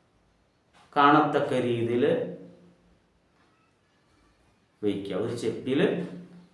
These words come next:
വയ്ക്കുക. ആ ചെപ്പിൽ, ഏഹ്, നല്ല വൃ-, ഏഹ്, വൃത്തിയുള്ളതാവണം, ഒരു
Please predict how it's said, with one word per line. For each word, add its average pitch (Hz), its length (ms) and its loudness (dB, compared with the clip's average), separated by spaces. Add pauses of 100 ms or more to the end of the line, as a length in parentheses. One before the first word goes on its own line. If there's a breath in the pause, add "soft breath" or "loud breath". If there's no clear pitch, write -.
വയ്ക്കുക. - 280 -10 (280)
ആ 190 40 6 (140)
ചെപ്പിൽ, 175 460 6 (1400)
ഏഹ്, 147 340 8 (320)
നല്ല 147 180 6 (100)
വൃ-, 151 200 2 (120)
ഏഹ്, 135 240 2
വൃത്തിയുള്ളതാവണം, 135 920 4 (100)
ഒരു 120 140 -2